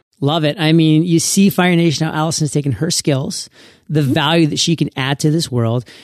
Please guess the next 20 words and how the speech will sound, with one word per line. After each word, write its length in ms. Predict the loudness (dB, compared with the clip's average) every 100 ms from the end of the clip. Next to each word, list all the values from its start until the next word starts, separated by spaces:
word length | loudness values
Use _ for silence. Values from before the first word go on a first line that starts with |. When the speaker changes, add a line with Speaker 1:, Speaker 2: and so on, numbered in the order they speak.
| -20 -2
Speaker 1:
and 180 | 0 2
created 320 | 2 2 0
products 380 | -2 -4 -2 -2
and 100 | -4
services 560 | -2 -2 -2 -2 -2 0
that 80 | 0
not 100 | 2
only 180 | 2 2
best 260 | 0 -2
suit 160 | 0 0
her 600 | -2 -2 2 4 2 -2 -14 -12
skills, 800 | -6 -2 0 2 2 -2 -4 -10 -16 -18
but 160 | -4 0
the 80 | 2
needs 460 | 4 4 4 2
of 120 | -2 -2
her 120 | -2
potential 380 | 0 -2 -2 -4
clients. 460 | -4 -4 -6 -6
So, 280 | -2 0 0